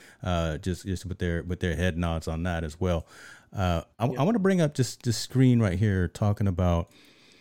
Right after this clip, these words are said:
Speaker 1: uh, other companies that are,
Speaker 2: Come
Speaker 1: that
Speaker 2: on.
Speaker 1: are going to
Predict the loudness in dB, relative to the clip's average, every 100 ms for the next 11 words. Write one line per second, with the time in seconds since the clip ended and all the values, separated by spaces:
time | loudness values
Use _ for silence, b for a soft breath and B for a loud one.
0 | b _ _ _ -8 -8 -10 _ _ _
1 | _ _ 2 4 4 2 0 -8 -16 -20
2 | _ _ _ _ _ _ _ _ 0 2
3 | 2 2 2 2 2 2 4 2 0 2
4 | 2 2